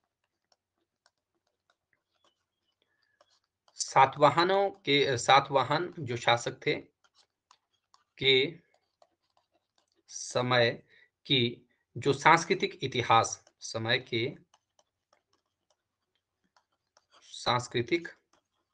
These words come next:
इतिहास का वर्णन इसमें मिलेगा। ठीक है, तो ये हो गया इसका चारू चंद्रलेख नामक जो दूसरा उपन्यास रहा है, ठीक है, उन्नीस सौ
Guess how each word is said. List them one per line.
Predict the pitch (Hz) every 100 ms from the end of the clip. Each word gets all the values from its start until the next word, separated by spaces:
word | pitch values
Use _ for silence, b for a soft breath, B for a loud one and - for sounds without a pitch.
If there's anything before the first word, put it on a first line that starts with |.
| _ _ _ _ _ _ _ _ _ _ _ _ _ _ _ _ _ _ _ _ _ _ _
इतिहास | 120 117 117 - 123 -
का | 120
वर्णन | 110 110 113 143 151 117
इसमें | - 117 156 - _ _ _ _ _ _ _ _ 131
मिलेगा। | 139 117 92 - - _ _ _ -
ठीक | 214 208
है, | 202 B B B B -
तो |
ये | 135 170
हो | 165
गया | 143
इसका | 151 - 156
चारू | - 123 120
चंद्रलेख | 127 120 117 117 117 - - _
नामक | 123 120 117 -
जो | 131 - - -
दूसरा | 117 147 175 - 214 - - -
उपन्यास | 120 135 113 110 113 - - _ -
रहा | 120 -
है, | - - _ _ _ - -
ठीक | 214
है, | 202 -
उन्नीस | 131 123
सौ | 120